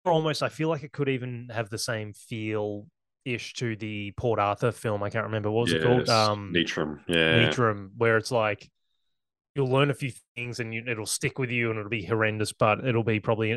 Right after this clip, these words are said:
Speaker 1: an important movie, though, in its own right. Or
Speaker 2: Yeah.
Speaker 1: series,
Speaker 2: Agree.
Speaker 1: I should say.
Speaker 2: Yeah.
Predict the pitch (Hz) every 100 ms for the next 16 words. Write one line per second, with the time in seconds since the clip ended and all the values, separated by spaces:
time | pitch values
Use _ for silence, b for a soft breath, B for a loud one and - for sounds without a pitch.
0 | - 135 151 123 165 139 110 113 113 107
1 | 104 104 101 117 104 101 104 101 - _
2 | 85 82 78 76 76 - 107 104 101 104
3 | - 117 123 107 104 - _ 95 87